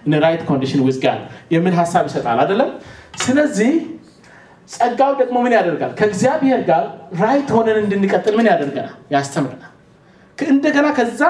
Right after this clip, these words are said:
መውጣት የለብንም ማለት ነው አይደለም? አዳምና ሔዋን እኮ ከዛ ወጥተው ስንትና ስንት ትውልድ መሀል ላይ ከሰረ አይደለም? አሁን በክርስቶስ ምክንያት ተመልሰን ከእግዚአብሔር ጋር ራይት ከሆንን በኋላ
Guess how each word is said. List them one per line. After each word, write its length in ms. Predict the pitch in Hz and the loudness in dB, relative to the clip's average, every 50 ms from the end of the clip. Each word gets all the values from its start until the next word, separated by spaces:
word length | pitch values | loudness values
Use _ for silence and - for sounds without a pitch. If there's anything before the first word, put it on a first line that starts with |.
| 403 480 - - | 0 -2 -4 -6
መውጣት 300 | - 196 208 202 254 233 - | -2 -2 0 2 2 2 2
የለብንም 380 | 214 196 170 160 190 254 330 | 2 0 0 0 0 0 0
ማለት 220 | - - - - - | 0 -2 -2 -4 -6
ነው 100 | - - | -10 -10
አይደለም? 320 | - - 254 349 415 - - - - - _ _ _ _ - - - - - | -6 -4 -4 -4 -6 -8 -12 -18 -20 -20 _ _ _ _ -20 -20 -14 -6 -4
አዳምና 320 | 202 - 190 196 202 208 214 | 0 2 2 2 2 2 2
ሔዋን 220 | 208 208 214 214 | 2 2 2 0
እኮ 120 | 208 208 226 | 0 -2 -2
ከዛ 220 | 208 208 196 196 214 | 0 0 0 2 2
ወጥተው 300 | 208 208 208 - 262 233 | 2 2 0 0 0 -2
ስንትና 680 | 240 - 427 415 - - - - - - - 349 330 285 254 | 0 0 0 -2 -2 -6 -12 -16 -8 -4 -2 0 2 0 0
ስንት 200 | 247 247 233 202 | 0 0 -2 0
ትውልድ 280 | - 202 196 190 190 170 | 0 0 0 0 0 0
መሀል 200 | 170 165 165 170 | 0 0 0 0
ላይ 100 | 170 156 | 0 0
ከሰረ 280 | - 165 135 - 135 120 | 0 -2 -4 -4 -4 -2
አይደለም? 300 | 127 147 180 202 269 339 - - - - - - - - - - - - - | -2 -2 -2 -4 -6 -6 -10 -14 -20 -20 -20 -20 -20 -18 -18 -18 -8 -2 0
አሁን 220 | 180 196 269 294 262 | 0 2 2 0 0
በክርስቶስ 500 | 247 226 240 269 262 254 - 277 247 - | 0 0 0 0 -2 -2 -2 -2 -2 0
ምክንያት 340 | 220 190 - 170 139 131 - - | -2 -2 0 0 -2 -2 -4 -4
ተመልሰን 640 | - - 233 262 285 294 285 240 - - - - - - - - - - - - - - - - - _ _ _ _ _ _ - - - - - - | -2 0 0 0 0 -2 -2 -2 -2 -2 -2 -2 -4 -8 -14 -18 -20 -20 -20 -20 -20 -20 -20 -20 -20 _ _ _ _ _ _ -20 -20 -20 -20 -18 -10
ከእግዚአብሔር 520 | - 151 143 139 139 180 175 175 170 170 - | -6 -6 -4 0 2 2 2 4 2 0 2
ጋር 140 | 151 135 156 | 2 0 2
ራይት 240 | 156 160 170 160 - | 2 0 0 0 -2
ከሆንን 320 | - 175 170 180 190 185 | 0 0 0 0 0 0
በኋላ 240 | 185 190 202 220 | 0 2 2 2